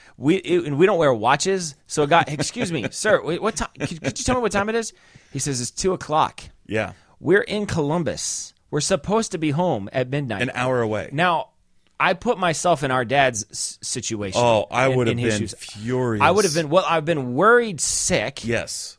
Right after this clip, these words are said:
Speaker 1: First
Speaker 2: yes.
Speaker 1: of all, like, you know, and how am I gonna get a hold of these people? They're just out running around.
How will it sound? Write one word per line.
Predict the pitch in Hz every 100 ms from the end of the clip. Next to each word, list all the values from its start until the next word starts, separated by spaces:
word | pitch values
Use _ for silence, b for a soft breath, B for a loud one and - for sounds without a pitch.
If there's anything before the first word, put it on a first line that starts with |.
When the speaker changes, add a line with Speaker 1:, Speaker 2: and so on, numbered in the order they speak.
| _
Speaker 1:
First | 113 196 190
Speaker 2:
yes. | 151
Speaker 1:
of | 117
all, | 95 -
like, | 131 127 - - _ _
you | 190
know, | 190 170
and | 175
how | 156 156 196 233
am | 190
I | 202
gonna | 190 196
get | 185
a | 175
hold | 190 311
of |
these | 131 117
people? | 131 120 131
They're | 151
just | 254 233
out | 123 143
running | 117 123 185 190
around. | 185 170